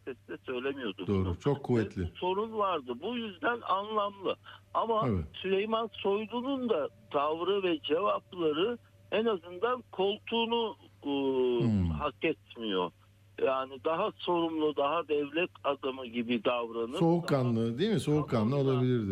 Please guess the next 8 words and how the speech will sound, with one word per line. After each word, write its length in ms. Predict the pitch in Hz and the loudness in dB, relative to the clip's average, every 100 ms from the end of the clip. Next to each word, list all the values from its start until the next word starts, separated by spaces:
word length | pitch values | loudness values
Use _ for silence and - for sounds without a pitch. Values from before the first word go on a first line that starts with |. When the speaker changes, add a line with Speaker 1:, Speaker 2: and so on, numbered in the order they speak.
| 101 | 0
Speaker 2:
evet. 200 | 92 - | 0 -2
Speaker 1:
bilgi 420 | 180 190 - 214 | -2 -2 -2 0
vermesi 680 | 196 143 110 104 98 - 92 | 2 0 -2 -6 -12 -12 -2
lazım. 460 | 90 87 - 82 - | 0 0 -6 -16 -10
Mesela 540 | 117 107 - 101 95 92 | -6 -4 0 2 2 0
kaç 200 | - 156 - - | -2 -2 -4 -6
şey 240 | 143 110 92 | -4 -2 0
var. 180 | 78 | -2